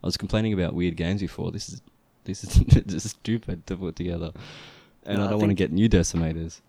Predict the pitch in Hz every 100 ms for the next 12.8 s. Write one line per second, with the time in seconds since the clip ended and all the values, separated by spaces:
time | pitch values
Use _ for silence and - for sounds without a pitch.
0 | _ 123 147 143 139 127 120 127 120 113
1 | 123 120 - 143 151 156 - 147 147 131
2 | 120 120 123 120 - _ - - - 180
3 | 160 147 139 135 135 127 127 120 123 117
4 | 117 117 117 - _ - 110 90 113 113
5 | 110 107 - 151 120 - - 135 131 -
6 | 127 120 120 120 120 117 120 120 117 110
7 | 110 - 113 110 110 104 113 120 117 -
8 | - 131 120 120 117 117 117 113 - 120
9 | 113 113 110 - - - 113 104 92 78
10 | - - - - 95 82 80 - 87 82
11 | 104 143 87 87 156 131 - _ _ _
12 | _ _ - - 143 139 123 160